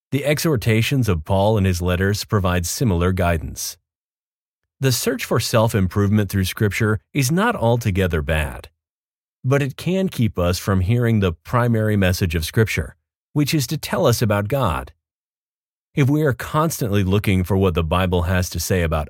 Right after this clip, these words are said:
us, we may miss what it has to say about God. Therefore, the first question we should ask of a Bible passage is, "What does this tell me about God?" Conclusion.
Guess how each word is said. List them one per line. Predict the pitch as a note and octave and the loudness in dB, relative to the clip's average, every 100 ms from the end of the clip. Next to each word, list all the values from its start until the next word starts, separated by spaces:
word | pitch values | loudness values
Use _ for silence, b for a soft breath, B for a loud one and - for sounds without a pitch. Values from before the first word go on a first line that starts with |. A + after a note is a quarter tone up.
| - | -4
us, | C#3+ E2 - - - _ _ _ _ - | -2 -2 -4 -10 -12 _ _ _ _ -2
we | B2 A#2+ | 2 2
may | A2+ B2 D3 | 2 2 2
miss | D#3 G#2 G#2 - | 2 2 0 0
what | F#2 | -2
it | G2 | 0
has | F#2+ F2+ - | 0 0 0
to | A#2+ | -2
say | - E2+ | 0 0
about | F2 F2+ F#2 | 2 2 0
God. | F#2 E2 B1+ C2 - _ _ _ _ _ _ - | 0 -2 -4 -10 -16 _ _ _ _ _ _ -4
Therefore, | G#3 F#3 G#2 C2+ - _ _ - | -2 0 -2 -2 -8 _ _ 0
the | A#2+ | 2
first | A2 E3 F3 - | 2 0 -2 0
question | A#2+ G#2 - A2+ | 0 0 0 2
we | G2 | 2
should | F#2 G2+ | 2 2
ask | F2 F#2 - | 0 0 0
of | F#2 | 0
a | |
Bible | E2 E2 F2 F#2+ | 0 0 0 0
passage | F#2+ G#2 G#2+ G#2+ F#2+ | 0 0 0 -2 -2
is, | F2+ F2+ F2+ F#2 - _ _ _ | 0 0 0 -2 -8 _ _ _
"What | - C3 G#3+ | -4 0 0
does | - A#3+ C#3 | 0 -4 0
this | B2 A#2+ | 0 0
tell | - - G#2+ | -4 -2 0
me | G2 D#2+ F#2 | 2 0 0
about | F2 F2 G#2 | 2 0 0
God?" | - C#3+ A#2+ C2+ - - _ _ _ _ _ _ _ _ | 0 2 2 0 -8 -18 _ _ _ _ _ _ _ _
Conclusion. | - C3+ A2+ A#2+ G#2 D#2+ B1 | -2 0 2 2 2 -2 -10